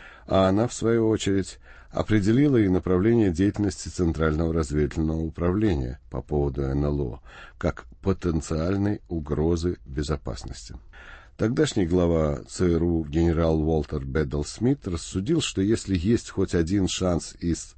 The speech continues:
ста тысяч, что летающие тарелки ставят под угрозу безопасность страны,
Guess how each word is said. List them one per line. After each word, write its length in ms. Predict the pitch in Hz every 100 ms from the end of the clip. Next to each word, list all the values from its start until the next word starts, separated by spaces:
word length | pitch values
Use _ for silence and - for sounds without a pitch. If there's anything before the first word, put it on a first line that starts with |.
| -
ста 380 | - - 90 80
тысяч, 560 | - 135 - 69 - - - - -
что 220 | - -
летающие 600 | 135 139 160 143 - 110
тарелки 480 | 95 98 113 113 -
ставят 380 | 82 - 107 92
под 160 | 90 87
угрозу 380 | 90 104 90
безопасность 600 | 80 78 82 95 - 76
страны, 440 | - 80 90 131